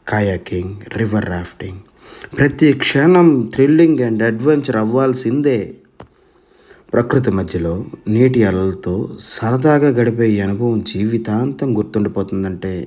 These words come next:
ఎవరూ నమ్మశక్యంగా ఉండలేరు. ఒకే ట్రిప్‌లో గోకర్ణ సముద్ర సౌందర్యం, దందేలి అడ్వెంచర్ ఫుల్ ప్యాకేజ్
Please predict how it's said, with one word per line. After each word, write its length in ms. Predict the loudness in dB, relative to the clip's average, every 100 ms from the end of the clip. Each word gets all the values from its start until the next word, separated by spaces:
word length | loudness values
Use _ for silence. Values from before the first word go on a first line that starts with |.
| -8
ఎవరూ 280 | -8 -6 -6
నమ్మశక్యంగా 680 | -6 -8 -10 -12 -12 -10
ఉండలేరు. 480 | -8 -8 -8 -10 -12 _ _ _ _ _ _ _ -20 -20 -20 -20 -20 -20 -20 _ -20 _ _ 0
ఒకే 260 | 0 4 2
ట్రిప్‌లో 440 | 2 -2 4 6 6 4 2
గోకర్ణ 520 | 2 2 2 0 0
సముద్ర 440 | 0 0 0 0 -4
సౌందర్యం, 600 | -2 -2 0 0 2 0 0
దందేలి 520 | -2 2 2 4 2
అడ్వెంచర్ 560 | 0 -2 -2 0 -2 -6
ఫుల్ 260 | -4 -4 -4
ప్యాకేజ్ 640 | -4 -8 -6 -2 -2 -4